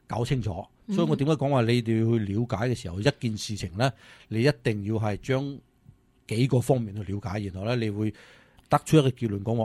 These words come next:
Speaker 1: 哦，有啲呢，可能真係我哋值得去了解一下嘅。因為其實好似打個比方，而家 TikTok 咁啦下，
Speaker 2: 嗯哼。
Speaker 1: TikTok 呢咪講緊，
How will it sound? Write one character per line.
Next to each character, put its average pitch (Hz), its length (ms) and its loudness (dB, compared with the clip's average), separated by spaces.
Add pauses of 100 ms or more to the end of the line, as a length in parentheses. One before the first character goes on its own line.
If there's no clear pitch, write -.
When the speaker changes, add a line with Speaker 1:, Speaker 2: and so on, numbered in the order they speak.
Speaker 1:
哦， 107 140 6
有 120 220 4
啲 165 180 2
呢， 170 80 6 (100)
可 147 80 0
能 101 160 -2
真 143 160 -2
係 107 240 0 (280)
我 113 120 -2
哋 110 120 -2
值 - 180 -10
得 143 100 2
去 104 220 -2
了 95 260 -4
解 92 180 -6
一 - 20 -2
下 95 260 -4
嘅。 98 60 -8
因 143 100 0
為 139 100 0
其 - 360 -8
實 107 120 -2
好 131 80 2
似 120 220 -2 (280)
打 120 160 0
個 135 60 2
比 117 160 0
方， 135 120 0
而 95 160 -6 (140)
家 131 200 2
TikTok - 360 -2
咁 113 140 -4
啦 123 100 0
下， 113 260 -2
Speaker 2:
嗯 190 120 -4
哼。 220 120 -6
Speaker 1:
TikTok 156 300 0
呢 156 60 0
咪 135 140 -2
講 120 200 -4
緊， 147 300 -2